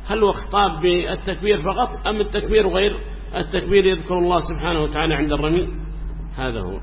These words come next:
سيتكلم عليه رحمه الله. قال: "وهل هو أيضًا خطاب للحاج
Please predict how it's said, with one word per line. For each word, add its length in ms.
سيتكلم 600
عليه 240
رحمه 320
الله. 220
قال: 300
"وهل 360
هو 200
أيضًا 540
خطاب 560
للحاج 600